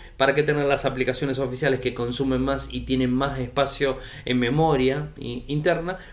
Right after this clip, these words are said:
Bueno, instalen esas. Eh, si bien tiene Android, Android Go, le podemos instalar Facebook, la aplicación clásica,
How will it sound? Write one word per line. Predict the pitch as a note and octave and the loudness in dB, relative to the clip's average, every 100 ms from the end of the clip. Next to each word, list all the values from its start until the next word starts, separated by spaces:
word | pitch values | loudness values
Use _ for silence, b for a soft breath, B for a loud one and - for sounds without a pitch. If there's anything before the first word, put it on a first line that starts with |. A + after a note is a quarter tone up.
| - | 0
Bueno, | A#2 A2+ | 0 0
instalen | A#2+ C#3 B2+ A2 | -2 2 2 2
esas. | G2 - G2+ - B B B - | -2 -6 -10 -12 B B B 2
Eh, | C#3 C3 B2+ B2 B2 - - | 4 6 4 0 -6 -14 -10
si | - C#3+ | -4 0
bien | F3+ F3+ | 0 0
tiene | F3+ E3+ | 2 4
Android, | E3+ E3 D#3+ D3+ C#3+ C3 B2 - | 4 4 6 6 4 2 0 -2
Android | C#3+ C#3+ C#3+ C3+ | -2 2 2 4
Go, | D#3+ E3 - B B | 4 4 2 B B
le | C3+ D3 | 8 8
podemos | C#4 B3+ C3+ | 8 2 -2
instalar | B2 A#2+ A#2 | 0 2 2
Facebook, | - A#2 G#2+ A2+ B2 - | 0 2 2 2 0 -4
la | - A2 A2 | -4 2 2
aplicación | G#2+ A#2+ G#2+ - B2 | 0 -2 0 0 -2
clásica, | A#2 A2 - B2+ E3+ | 0 -2 -2 -6 -8